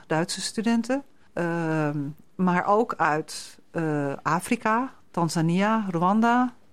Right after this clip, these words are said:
Eh, en ook uit Latijns-, Latijns-Amerika. Eh, Chilenen, ehm, mensen uit Noord-, eh, hoe heet dat?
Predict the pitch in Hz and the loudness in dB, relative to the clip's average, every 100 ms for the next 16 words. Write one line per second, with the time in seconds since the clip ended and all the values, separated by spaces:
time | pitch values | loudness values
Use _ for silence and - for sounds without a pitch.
0 | - 196 190 185 - 208 220 226 220 202 | -4 0 2 2 0 2 2 2 0 0
1 | 196 190 190 - 185 190 196 190 180 151 | 2 0 0 0 0 2 2 2 2 2
2 | 160 - 127 120 - 156 143 151 - - | 0 -4 -6 -6 -6 -4 -4 -6 -8 -6
3 | 208 185 190 185 185 185 185 - - - | -2 0 2 2 0 -2 -4 -8 -18 -16
4 | - 160 160 156 156 156 156 156 - - | -10 -8 -6 -4 -4 -4 -4 -6 -10 -10
5 | 160 160 - 156 185 185 190 190 - - | -6 -6 -4 -6 -2 0 -2 -4 -16 -20
6 | - - - 175 165 170 165 160 151 151 | -20 -18 -8 -4 -2 -2 -2 -4 -6 -8
7 | - - 160 160 165 180 - - | -12 -14 -14 -8 -6 -6 -6 -10